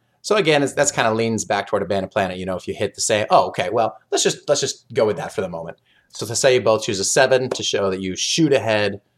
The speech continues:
seven, you now hit the same spot. And now's a moment where you could be eliminated from the game.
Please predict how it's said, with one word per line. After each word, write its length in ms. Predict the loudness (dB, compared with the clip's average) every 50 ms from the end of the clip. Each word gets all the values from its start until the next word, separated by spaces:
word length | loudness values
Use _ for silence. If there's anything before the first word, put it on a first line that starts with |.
| _ _ _
seven, 440 | -4 0 2 4 4 4 4 2 2
you 140 | 0 0 0
now 160 | 0 0 -2
hit 140 | -2 -4 -4
the 60 | -4
same 280 | -2 -2 -2 -2 -2
spot. 480 | -2 -4 0 2 4 4 4 2 0 -4 -14 _ _ -6
And 100 | -2 0
now's 220 | 2 2 2 2
a 60 | 2
moment 280 | 2 2 2 2 2 2
where 80 | 0
you 60 | 0 0
could 100 | -2 0
be 80 | 2
eliminated 680 | 2 4 4 2 2 0 -2 -2 -2 -4 -6 -8 -8 _ _ _ _ _ _ _ _
from 180 | -2 0 0 0
the 60 | 0
game. 360 | 0 0 0 -2 -4 -12 -16